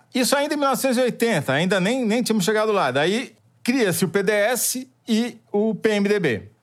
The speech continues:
E o P D T, e depois, e depois o P T B e tal. Mas enfim. E aí, esse P D S, quando chega na véspera da eleição, da sucessão de, do último presidente militar, João Batista Figueiredo.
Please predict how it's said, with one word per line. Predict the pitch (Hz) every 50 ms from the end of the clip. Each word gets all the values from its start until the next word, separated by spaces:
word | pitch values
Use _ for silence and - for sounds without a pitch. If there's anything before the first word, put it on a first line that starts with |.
| _ _ -
E | 127 139 160 165
o | 151
P | 165 160 139
D | 131 156 147
T, | - - 180 196 202 196 196 185 165 143
e |
depois, | 120 123 113 - 175 190 202 190 160 135 120
e | 123
depois | 113 98 - 127 123 120
o |
P | 110 139
T | - - 127 127
B | 127 165 175 156
e |
tal. | - - 87 - - -
Mas | 156 156 185 180
enfim. | 233 233 165 - 131 107 98 - - _ _ _ _
E | 349
aí, | 349 285 247 233 240 254 254 - - _ _ _ _ _ _ _
esse | - 262 277 247 - - 190
P | - 196 175
D | 175 190
S, | 175 175 180 190 190 185 - - 202 196 196 - _ _ _ _ _
quando | - 247 269 269 240
chega | 180 - - - 214 226 208 196
na | 175 170 156 143
véspera | 127 180 196 190 165 170 - 165 147 143
da | 143 147
eleição, | 147 147 147 139 - - - 127 123 120 123 127 - - _ _ _ _ _ -
da | 123 131
sucessão | 131 - - 202 170 - 196 165 - - - 147 147 143
de, | 131 127 113 - -
do | 113 110 113 107 107 - _ _ -
último | 156 190 208 156 175 160 139
presidente | - 139 143 127 127 120 113 123 123 120 107 - 127 110 104 104 - - - - - - - - _
militar, | - 131 139 139 143 139 - - 120 117 120 123 123 - 117 120 113 - - _ -
João | 107 123 127
Batista | 127 120 113 135 120 110 131
Figueiredo. | 113 - 139 139 160 156 123 123 120 113 120